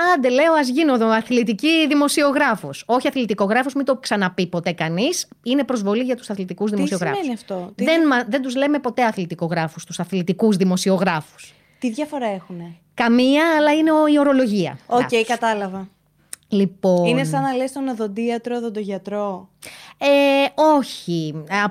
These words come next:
Speaker 1: ε, όχι. Είναι, ας πούμε, τα παιδιά που έχουν σπουδάσει πληροφορική, το μάθα τώρα τελευταία, ε, δεν τους αρέσει να τους λες πληροφορικάριους.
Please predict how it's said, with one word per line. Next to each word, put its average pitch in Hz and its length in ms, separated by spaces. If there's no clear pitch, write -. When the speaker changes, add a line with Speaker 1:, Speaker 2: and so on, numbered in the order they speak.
Speaker 1:
ε, 254 180
όχι. 208 280
Είναι, 330 120
ας 302 120
πούμε, 320 220
τα 226 100
παιδιά 233 240
που 294 60
έχουν 311 140
σπουδάσει 247 360
πληροφορική, 220 640
το 262 100
μάθα 269 160
τώρα 262 180
τελευταία, 220 520
ε, 208 100
δεν 339 120
τους - 120
αρέσει 233 220
να 196 60
τους 175 80
λες - 160
πληροφορικάριους. 190 1120